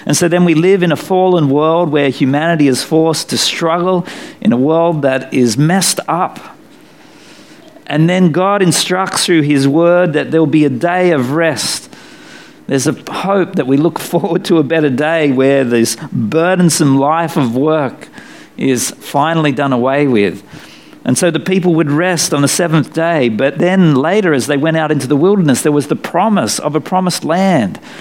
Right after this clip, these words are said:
Something that had first been said to Abraham is then fulfilled under Joshua, and they finally get to go into this promised land. But it,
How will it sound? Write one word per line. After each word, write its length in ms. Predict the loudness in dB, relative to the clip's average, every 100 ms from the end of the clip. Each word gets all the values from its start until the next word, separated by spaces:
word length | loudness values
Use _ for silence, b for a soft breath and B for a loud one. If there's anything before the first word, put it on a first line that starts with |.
| B B
Something 340 | -6 0 2
that 100 | 2
had 120 | 0
first 320 | 0 0 0 0
been 180 | -2
said 200 | 0 -2 -2
to 80 | -2
Abraham 580 | -2 -2 0 0 2 2
is 160 | 2
then 220 | 2 2
fulfilled 520 | 2 -2 0 2 2 2
under 200 | 0 0
Joshua, 480 | 0 -2 -2 -2 0
and 100 | 0
they 120 | -2
finally 400 | -2 -2 0 0
get 240 | 0 -2
to 80 | -2
go 240 | 0 2
into 180 | 4 4
this 160 | 2 -2
promised 380 | -2 -2 -2 0
land. 260 | 0 0
But 260 | 0 -2 -2
it, 320 | 0 0 -2